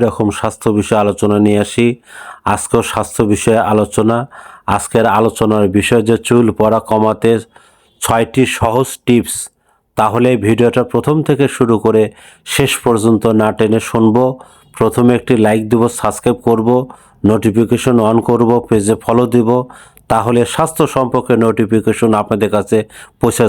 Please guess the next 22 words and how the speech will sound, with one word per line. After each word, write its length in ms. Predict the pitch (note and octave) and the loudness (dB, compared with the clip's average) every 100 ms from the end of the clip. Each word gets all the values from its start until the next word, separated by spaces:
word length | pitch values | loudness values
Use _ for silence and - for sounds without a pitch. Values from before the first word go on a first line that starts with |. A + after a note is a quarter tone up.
| F#2 | 2
যাবে। 220 | E2+ E2 D#2+ - _ _ | -2 -4 -8 -16 _ _
তাহলে 280 | A#2+ G#2+ C3+ C3+ A2+ | -2 0 2 2 2
বন্ধুরা 340 | B2 B2+ C3 B2 | 2 4 4 2
মনোযোগ 320 | C3 C3+ B2 G#2+ | 4 4 2 2
দিয়ে 200 | A#2 G#2 | 0 0
শুনুন। 280 | B2+ A#2+ F#2 D#2 - _ _ _ | 0 0 0 -4 -14 _ _ _
চুল 220 | C#3+ C#3+ C#3 C#3+ | 2 2 2 0
পড়া 220 | B2+ C3 | 2 0
কমাতে 460 | - C3 B2+ B2+ C3 | 0 0 0 0 -2
ছয়টি 440 | - B2+ B2+ C#3+ C3 - | 0 -2 0 0 -2 0
সহজ 260 | B2 C3 - - | 0 0 -6 -2
টিপস। 300 | A#2+ G2 - - _ _ _ _ _ | 0 0 -8 -20 _ _ _ _ _
গরম 360 | G2+ B2+ D3 D3+ C#3 | 0 2 2 0 0
তেল 240 | C#3+ C#3+ C#3 B2 | 0 2 2 2
দিয়ে 220 | A2+ C3+ C3+ - | 2 2 2 0
সপ্তাহে 440 | B2+ A#2+ - C3+ C3 A2+ | -4 -4 0 0 2 2
দুইবার 460 | C3 B2 B2 B2+ A2+ - _ _ _ | 2 2 2 0 -2 -10 _ _ _
হালকা 380 | G#2+ B2 B2 B2+ | -2 -2 0 0
মালিশ 360 | A#2 B2 D3+ C#3+ - | 2 2 2 -2 -2
করুন। 260 | A#2+ B2+ A2+ E2+ D2 _ _ _ _ _ | 0 2 0 -4 -10 _ _ _ _ _
শ্যাম্পুর 520 | - B2+ C3+ - D#3 D3+ | -8 -4 -4 0 0 2
পর 180 | D3 C#3+ | 2 0